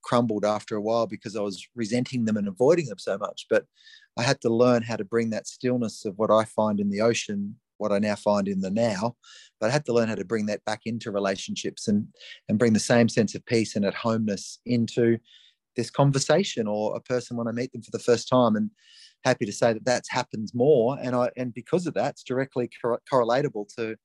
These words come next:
how much I'm loving and enjoying life and how beautiful my relationship has become and how close I feel to my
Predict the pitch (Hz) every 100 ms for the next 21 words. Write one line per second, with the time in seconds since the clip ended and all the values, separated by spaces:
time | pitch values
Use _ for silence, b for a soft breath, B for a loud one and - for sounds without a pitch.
0 | _ _ _ _ - 131 120 87 - 117
1 | 120 117 117 110 107 113 120 117 110 143
2 | 147 113 113 120 101 107 127 135 127 117
3 | - B B B - 113 113 131 151 147
4 | - - 104 90 107 - 110 101 123 -
5 | - 143 160 123 104 117 110 104